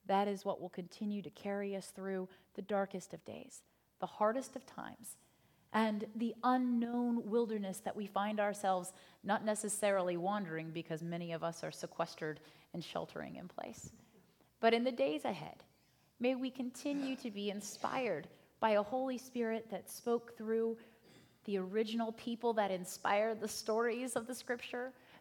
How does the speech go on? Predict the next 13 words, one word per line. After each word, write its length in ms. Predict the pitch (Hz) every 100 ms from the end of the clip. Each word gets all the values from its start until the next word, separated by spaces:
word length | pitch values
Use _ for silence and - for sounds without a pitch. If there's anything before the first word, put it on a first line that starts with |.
| -
those 380 | 247 247 269 254
that 140 | 233
were 120 | 220
so 240 | 208 247 233
inspired 640 | 202 - - 247 254 254
by 160 | 240 233
those 200 | 233 226
stories 500 | - 233 233 247 226
that 180 | 208
they 140 | 214 208
wrote 300 | 196 247 269
it 140 | 262
down 380 | 190 180 180